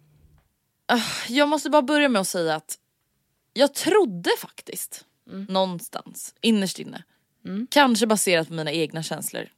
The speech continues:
Speaker 1: och upplevelser, att Karl eller Simon skulle hänga kvar lite längre.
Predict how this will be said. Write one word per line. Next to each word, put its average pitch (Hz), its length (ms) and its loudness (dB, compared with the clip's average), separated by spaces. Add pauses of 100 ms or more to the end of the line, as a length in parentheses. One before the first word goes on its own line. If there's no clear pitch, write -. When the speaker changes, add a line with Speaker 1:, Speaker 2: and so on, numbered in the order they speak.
(120)
Speaker 1:
och 170 60 -6
upplevelser, 151 560 -10 (200)
att 220 240 2
Karl 151 440 4
eller 156 260 -4
Simon - 460 -4
skulle 156 240 -8
hänga 156 180 -8
kvar 170 240 -6
lite 160 440 -6
längre. 156 300 -8